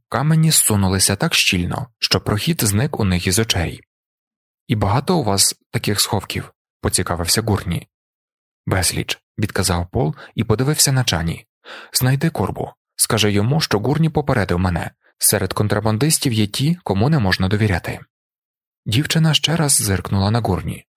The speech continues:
знову на Пола, кивнула і стала спускатися по камінні, перестрибуючи з одного на інший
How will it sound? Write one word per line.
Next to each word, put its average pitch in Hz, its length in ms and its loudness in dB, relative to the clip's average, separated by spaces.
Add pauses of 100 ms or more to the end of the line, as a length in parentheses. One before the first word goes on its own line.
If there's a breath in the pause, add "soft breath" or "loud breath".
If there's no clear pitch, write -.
знову 101 340 2
на 127 120 2
Пола, 98 400 -6 (300 loud breath)
кивнула 156 500 2 (180 loud breath)
і 117 100 -2
стала 160 320 0
спускатися 101 640 0
по 117 100 -2
камінні, 92 520 -2 (180 soft breath)
перестрибуючи 131 720 0
з - 100 -2
одного 117 380 2
на 135 100 0
інший 101 460 0